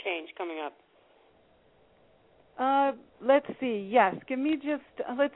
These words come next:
Speaker 2: see. What do we need here? Um, why? The, your guides are asking why, <laughs> so we can help you more. Why does she want to, why, why do you want a job change is what they're talking.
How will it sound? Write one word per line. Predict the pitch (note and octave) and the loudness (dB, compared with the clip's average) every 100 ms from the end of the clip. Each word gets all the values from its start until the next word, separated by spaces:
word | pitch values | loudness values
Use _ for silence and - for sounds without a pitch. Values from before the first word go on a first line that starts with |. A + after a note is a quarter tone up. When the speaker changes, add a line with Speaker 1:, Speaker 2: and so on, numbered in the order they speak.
| - | -6
Speaker 2:
see. | G3 E3+ | -4 -4
What | F3+ A#3 | -2 -4
do | C4 | -4
we | A#3+ | -6
need | A#3 G#3+ G3 F#3+ | -6 -4 -4 -6
here? | G#3 F#3 F3 E3 - | -6 -4 -4 -4 -4
Um, | G#3+ A3 A3 A3 A3 A3 G#3+ - - - - - - - - - | 0 2 2 0 -6 -8 -12 -20 -20 -20 -20 -20 -20 -20 -20 2
why? | G3+ G3 F3 D#3+ D3 - - | 8 8 8 6 0 -8 -2
The, | A#3+ | 0
your | B3 A3+ | 2 4
guides | C4+ C4 | 4 4
are | C4 | 2
asking | B3+ C#4 B3+ | 0 -4 -2
why, | A#3 G3+ A#3 C4+ | 0 2 0 0
<laughs> | - - - - - - | 2 2 2 -4 -6 0
so | - | 2
we | C4+ | 2
can | - C4+ | -4 -2
help | B3+ A#3 | -2 -4
you | A#3+ | -6
more. | B3 - _ _ _ _ _ _ _ - | -8 -8 _ _ _ _ _ _ _ -14
Why | D#3 F3+ | -12 -12
does | A#3 | -12
she | C4+ | -10
want | D#4 E4+ | -6 -6
to, | F4+ E4+ | -6 -6
why, | E4+ | -6
why | D#4+ B3 B3+ D#4 | -6 -6 -4 -2
do | |
you | D#4 | 0
want | D4 | -2
a | B3+ | 0
job | A3 G3+ - | 2 2 0
change | E3+ C3+ - | -12 -12 -12
is | - | -10
what | - - - | -10 -10 -14
they're | - - | -16 -14
talking. | - - | -14 -14